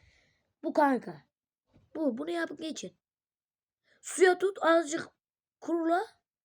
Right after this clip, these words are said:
Azıcık kurulama, kurulama. Su, du-, yani ben bir tane böyle, böyle yapıyorum. Hemen ondan sonra da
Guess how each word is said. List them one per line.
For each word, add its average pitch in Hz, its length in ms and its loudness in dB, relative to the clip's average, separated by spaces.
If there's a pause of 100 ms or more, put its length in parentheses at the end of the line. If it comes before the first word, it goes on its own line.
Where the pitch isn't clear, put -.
(260)
Azıcık 240 400 -4
kurulama, 277 600 0
kurulama. 220 540 -6 (720)
Su, - 600 -8
du-, 320 380 -4
yani 233 360 -4
ben 240 240 -6 (1040)
bir - 60 -20
tane 269 240 4
böyle, 269 280 4
böyle 277 200 2
yapıyorum. 262 420 -4 (200)
Hemen 269 300 -4
ondan 254 300 -6
sonra 254 360 -6
da 330 140 -10